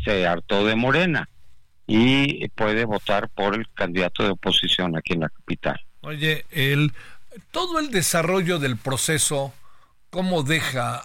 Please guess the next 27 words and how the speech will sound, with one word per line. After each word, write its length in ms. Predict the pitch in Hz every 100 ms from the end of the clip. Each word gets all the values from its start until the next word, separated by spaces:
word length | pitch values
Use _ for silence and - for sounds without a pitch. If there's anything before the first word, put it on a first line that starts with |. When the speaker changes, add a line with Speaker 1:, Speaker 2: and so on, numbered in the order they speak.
| -
Speaker 2:
al 500 | 123 117 117 117 113
Frente 840 | - 147 143 123 127 120 113 113 120
Amplio 340 | 147 123 127 110
por 180 | 113
México? 680 | 113 110 - - 117 110 123 123
Digamos, 320 | 127 131 113
¿bajo 300 | 120 123 -
qué 260 | 175 180 - - - - -
perspectiva 580 | 131 - 120 104 180
lo 100 | 165
deja, 280 | 147 139 143 -
pensando 560 | 135 131 - 156 156
en 120 | 160 127
que 280 | 151 151 - - - - - - -
de 240 | 135 151
alguna 420 | 160 165 240 226
manera 760 | 175 143 156 139 113 117 110 - - _ - -
el 460 | 123 110 110 117 107
proceso 800 | - 127 - 143 - 139 139 - - - -
fue 460 | - 151 160 196 - - -
a 100 | 131
nuestra 500 | 123 123 - - 117
vista, 340 | 117 127 - 117
estuvo 340 | 98 - 135
ante 200 | 135 131
nosotros? 640 | 117 - 117 107 107 - - - - - - - -
Fue, 580 | - 156 175 185 -